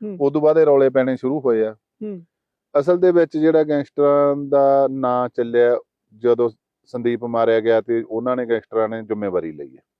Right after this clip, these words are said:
Speaker 1: ਹੂੰ।
Speaker 2: ਉਹ ਤਾਂ ਕੋਈ ਲੁਕੀ ਗੱਲ ਨਹੀਂ ਨਾ।
Speaker 1: ਜੀ, ਬਿਲਕੁਲ।
Speaker 2: ਇੱਕ ਤਾਂ ਆਪਾਂ ਕਹਿ ਦਿੰਦੇ ਕਿਸੇ ਦਾ ਨਾਂ ਲੈਣਾ, ਉਹ ਤਾਂ ਲੁਕੀ ਗੱਲ ਨਹੀਂ ਕਿ ਉਹਨਾਂ ਨੇ ਜ਼ਿੰਮੇਵਾਰੀ ਲਈ ਵੀ ਇਹ ਉਹਦਾ ਕਾਰੋਬਾਰ ਸਾਂਭਦਾ ਸੀ।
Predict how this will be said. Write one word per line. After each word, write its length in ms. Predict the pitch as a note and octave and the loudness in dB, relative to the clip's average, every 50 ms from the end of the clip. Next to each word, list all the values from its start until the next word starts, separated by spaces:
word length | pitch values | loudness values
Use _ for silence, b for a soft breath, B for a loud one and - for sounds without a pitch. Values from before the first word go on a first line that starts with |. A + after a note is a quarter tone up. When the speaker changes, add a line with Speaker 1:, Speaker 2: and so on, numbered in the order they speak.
| _ _ _ _ _ _ _ _ _ _ _ - | _ _ _ _ _ _ _ _ _ _ _ -12
Speaker 1:
ਹੂੰ। 220 | A3 A3+ G#3 F3+ D#3+ D3 _ _ - | -12 -10 -10 -12 -14 -18 _ _ -2
Speaker 2:
ਉਹ 100 | C3 C3 | -2 0
ਤਾਂ 80 | D#3 D#3 | 0 0
ਕੋਈ 140 | D3+ D3+ | 0 0
ਲੁਕੀ 280 | C#3 C3+ - - C#3 C3+ | 0 0 0 -2 0 0
ਗੱਲ 180 | D3 C3+ C3 B2+ | 0 0 0 -2
ਨਹੀਂ 140 | B2 G#2+ | -6 -6
ਨਾ। 120 | G2+ A#2 A#2 _ _ _ _ - G3 | -8 -10 -12 _ _ _ _ -14 -10
Speaker 1:
ਜੀ, 180 | F3 A3 G#3+ F#3+ | -8 -8 -8 -6
ਬਿਲਕੁਲ। 240 | E3 G#3 G#3 - - | -8 -8 -4 -2 -2
Speaker 2:
ਇੱਕ 140 | C#3+ D3 | -2 0
ਤਾਂ 100 | C3+ C#3 | 0 0
ਆਪਾਂ 160 | C#3 C3+ C#3 B2+ | 0 0 0 0
ਕਹਿ 120 | C#3 C#3 | 0 0
ਦਿੰਦੇ 220 | C#3 C#3+ D3 D3 | 0 0 -6 -6
ਕਿਸੇ 180 | C#3 C3+ A#2+ C#3 | -8 -6 -8 -2
ਦਾ 120 | C3 C3+ | -2 -2
ਨਾਂ 240 | C3 B2+ B2 A#2+ A#2+ | -2 0 -2 -2 0
ਲੈਣਾ, 220 | A#2+ B2 A#2+ A#2+ B2 | 0 0 0 0 0
ਉਹ 140 | B2+ C3 | -4 -2
ਤਾਂ 100 | C3+ C#3+ | -2 -2
ਲੁਕੀ 300 | C#3+ C#3 B2+ - C#3+ C3+ | -2 -2 -4 -6 -4 0
ਗੱਲ 160 | C#3 C3+ C3+ C3+ | 0 0 0 -2
ਨਹੀਂ 120 | C3+ C3 | -4 -4
ਕਿ 60 | C3+ | -4
ਉਹਨਾਂ 160 | C3+ C#3+ C#3+ | -2 -2 -2
ਨੇ 80 | C#3+ C#3+ | -6 -6
ਜ਼ਿੰਮੇਵਾਰੀ 440 | C3+ C3 C3 C3 B2+ B2+ B2+ C3 B2+ | -6 -6 -6 -4 -2 0 0 -2 0
ਲਈ 220 | B2 B2 B2 B2 | -2 -2 -4 -4
ਵੀ 140 | B2 B2+ C3+ | -4 -8 -8
ਇਹ 160 | - B2+ B2+ | -4 -2 0
ਉਹਦਾ 180 | C3 C3 C#3 C3 | 0 2 0 0
ਕਾਰੋਬਾਰ 440 | - C3 A2+ A2 G#2+ G2+ G2+ F#2 E2 | 0 0 -2 0 0 -2 -2 -4 -4
ਸਾਂਭਦਾ 380 | - F2 D#2 D#2+ F2+ G2 F#2+ | -8 -18 -18 -16 -12 -12 -14
ਸੀ। 160 | - _ _ | -14 _ _